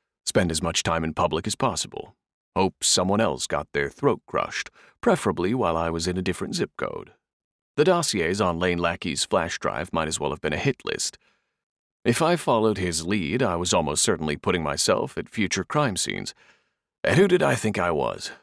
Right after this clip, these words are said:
I wasn't a detective. I didn't even play one on television.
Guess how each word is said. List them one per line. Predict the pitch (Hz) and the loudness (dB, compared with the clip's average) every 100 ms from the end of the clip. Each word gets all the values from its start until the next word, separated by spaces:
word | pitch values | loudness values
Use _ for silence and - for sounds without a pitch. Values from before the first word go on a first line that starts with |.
| _ _ - | _ _ -2
I | - | 0
wasn't | 92 82 | 0 -2
a | 71 | -4
detective. | 73 - - - 78 - _ | -4 -2 -2 -2 -6 -8 _
I | - | -2
didn't | 185 | 0
even | - 82 | -2 -6
play | - 80 95 | -4 0 2
one | 107 | 2
on | 123 120 | 2 2
television. | 160 180 - 58 - - | 0 0 -2 -8 -10 -14